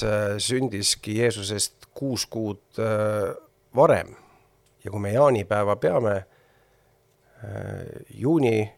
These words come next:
juuni, kahekümne neljandal juunil, siis no sealt kuus kuud on kahekümne neljas detsember, et, et selles mõttes nüüd on jälle küsimus, kas,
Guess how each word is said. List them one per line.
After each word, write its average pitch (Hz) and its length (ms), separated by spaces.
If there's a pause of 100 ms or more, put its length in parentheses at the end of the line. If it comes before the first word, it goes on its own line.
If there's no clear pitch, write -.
(120)
juuni, 139 260
kahekümne - 640
neljandal 117 360
juunil, 123 440 (1000)
siis 101 140
no 104 80
sealt 123 180
kuus 131 320
kuud 117 240
on 147 160
kahekümne 113 300
neljas 113 180
detsember, 110 640 (100)
et, 98 320
et 98 640
selles 120 240
mõttes 107 460 (720)
nüüd 110 140
on - 20
jälle 107 160
küsimus, 123 320
kas, 107 200